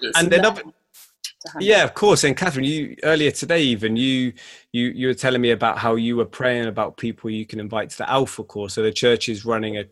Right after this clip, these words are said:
Speaker 2: a course called Alpha where you can explore the Christian faith. And for the first time ever, we're doing it online. If you're interested in finding out,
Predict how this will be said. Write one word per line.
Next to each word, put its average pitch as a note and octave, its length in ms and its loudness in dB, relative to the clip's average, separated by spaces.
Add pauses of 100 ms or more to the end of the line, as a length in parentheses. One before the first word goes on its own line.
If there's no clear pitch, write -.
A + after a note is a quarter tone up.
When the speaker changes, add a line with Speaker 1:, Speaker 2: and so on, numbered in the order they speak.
(120)
Speaker 2:
a A2+ 80 -8
course A2+ 300 -2
called G#2+ 220 -10
Alpha A2+ 340 -2
where G#2 200 -4
you G#2 200 -8
can G#2+ 340 -6 (260)
explore A#2 500 -2
the G#2+ 100 -2
Christian G#2 440 -6
faith. A2+ 420 0
And G#2 160 -4
for A2 80 -10
the A2 60 -2
first B2+ 280 2
time B2 200 2
ever, C3 240 2
we're A#2 160 2
doing A2+ 260 2
it A2+ 40 0
online. A2+ 540 2
If G#2 100 -6
you're A#2+ 100 0
interested A#2 400 0
in A2 100 -2
finding A2 420 2
out, G#2+ 200 2